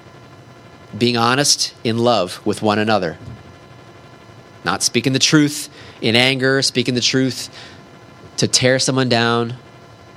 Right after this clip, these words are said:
speaking the truth without caring about another person's feelings, and not lying either, but speaking the truth in love to one another. That is how you combat Satan's divisive schemes.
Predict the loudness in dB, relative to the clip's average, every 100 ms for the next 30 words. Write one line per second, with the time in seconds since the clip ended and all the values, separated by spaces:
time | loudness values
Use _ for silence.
0 | -20 -20 -20 -20 -20 -20 -8 -2 0 0
1 | 0 0 2 0 -2 0 2 4 0 -4
2 | -12 -4 0 2 2 0 0 -2 -4 2
3 | 2 2 -2 -2 -4 -8 -20 -20 -20 -20
4 | -20 -20 -20 -20 -10 -2 2 2 4 4
5 | 4 2 0 -2 -6 -8 -2 -2 0 -2
6 | 0 -2 -2 -2 -2 -4 -8 -4 -2 0
7 | -2 -4 -6 -4 -2 -2 -4 -6 -12 -20
8 | -20 -20 -20 -10 2 4 4 0 0 2
9 | 4 2 -2 -10 -18 -20 -10 -2 0 0
10 | -2 -2 2 2 0 -10 -4 0 2 0
11 | 0 0 2 2 0 -2 -2 -4 -4 -6